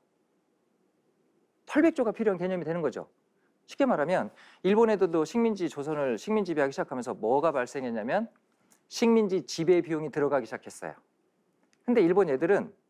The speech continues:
간단합니다. 식민지 지배 비용은 식민지에서 걷어들인 돈으로 사용한다. 이렇게 원칙을 세워요. 그런데 이 당시에 세-, 그렇다고 한다면 식민지 조선에서 세금을 걷어들여서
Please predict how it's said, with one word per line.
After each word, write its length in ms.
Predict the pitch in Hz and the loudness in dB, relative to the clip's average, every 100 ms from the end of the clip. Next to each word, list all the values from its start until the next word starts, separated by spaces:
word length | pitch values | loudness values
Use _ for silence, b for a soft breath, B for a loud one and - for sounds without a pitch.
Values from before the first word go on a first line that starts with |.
| _ _ | _ _
간단합니다. 680 | - 160 185 185 143 104 92 _ b b | -10 -2 0 0 -2 -6 -8 _ b b
식민지 460 | - 254 262 240 190 | -4 2 2 2 -2
지배 260 | - 180 | 0 2
비용은 420 | 165 151 160 233 - _ _ b b b | 2 2 0 -2 -4 _ _ b b b
식민지에서 880 | - 262 254 240 214 - 160 156 185 | 0 4 6 4 2 2 2 4 0
걷어들인 520 | - 160 165 156 160 | 0 0 2 2 -2
돈으로 640 | 190 175 156 180 214 - _ _ _ _ _ | -2 -2 2 4 2 -2 _ _ _ _ _
사용한다. 540 | - 226 170 123 - _ _ _ _ | -2 0 0 -4 -10 _ _ _ _
이렇게 240 | 196 233 175 | 0 2 4
원칙을 400 | 151 214 208 156 | 2 2 0 0
세워요. 360 | 120 101 95 - _ B B B B B | 0 -2 -4 -10 _ B B B B B
그런데 240 | - 277 | 0 4
이 80 | 208 | 6
당시에 520 | 208 247 233 214 190 | 6 4 4 4 4
세-, 180 | 165 269 | 6 2
그렇다고 500 | 233 - 208 214 202 | 0 -2 0 2 4
한다면 240 | 185 180 160 | 4 2 0
식민지 320 | 233 240 202 | 2 2 0
조선에서 440 | 175 170 175 151 | -2 -2 -2 -2
세금을 440 | 151 220 202 180 156 | 2 4 4 2 0
걷어들여서 800 | 147 147 147 135 127 190 233 | 0 2 2 2 0 0 -2